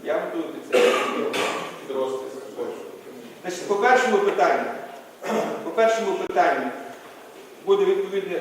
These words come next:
розпорядження голови адміністрації з конкретними термінами, відповідальними. По другому питанню прошу всіх зараз з доведеними планами щодо контрактників розписатися, хто має забезпечити, яку кількість контрактників до кінця третього кварталу по території.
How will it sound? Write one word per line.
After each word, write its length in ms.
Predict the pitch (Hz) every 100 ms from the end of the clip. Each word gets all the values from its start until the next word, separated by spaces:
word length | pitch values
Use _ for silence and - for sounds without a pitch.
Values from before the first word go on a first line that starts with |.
| -
розпорядження 580 | 160 - 175 175 170 165
голови 220 | 160 160
адміністрації 600 | 156 156 156 196 - 170 160
з 40 |
конкретними 500 | 170 165 165 160 156 -
термінами, 340 | 185 185 185
відповідальними. 840 | 165 - - - 151 165 - - - - -
По 80 | 175
другому 320 | 175 226 202
питанню 380 | - - 180 - -
прошу 280 | 190 165 180
всіх 240 | - 170 139 -
зараз 280 | - - - - - - - - - - -
з 40 | 185
доведеними 540 | 196 220 175 175 175 - - 180
планами 320 | 180 165 - -
щодо 200 | 165 -
контрактників 640 | - - - - - 165
розписатися, 640 | 160 165 - 147 - - 190 - - -
хто 140 | 185
має 220 | 175 170
забезпечити, 560 | 165 160 - 180 175 170
яку 220 | 190 175
кількість 320 | 165 - -
контрактників 600 | 165 165 160 160 160 - - - - - - - - - 185
до 140 | 180
кінця 240 | 175 190
третього 340 | 185 180 175 175
кварталу 320 | 170 170 165
по 140 | 160
території. 460 | 165 165 170 170